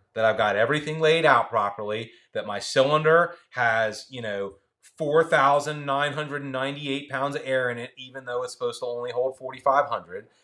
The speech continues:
And I'm still gonna make sure that when the bell rings, that I get out the door quickly and I do my job.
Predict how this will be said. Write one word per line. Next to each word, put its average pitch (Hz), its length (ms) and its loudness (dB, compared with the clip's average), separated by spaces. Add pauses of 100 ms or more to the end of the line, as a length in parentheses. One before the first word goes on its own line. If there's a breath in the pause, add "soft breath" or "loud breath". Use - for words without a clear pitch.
And 120 140 2
I'm 120 120 6
still 139 320 6
gonna 160 180 6
make 147 260 2
sure 123 520 6 (240 loud breath)
that 127 260 4
when 131 200 4
the 117 80 0
bell 120 380 6
rings, 120 600 -2 (160 soft breath)
that 117 120 2
I 113 120 4
get 120 260 2
out 151 220 6
the 156 60 -4
door 165 320 -2
quickly 123 540 -4
and 120 120 -8
I 117 100 -4
do 113 160 -12
my 127 120 -6
job. 170 320 -2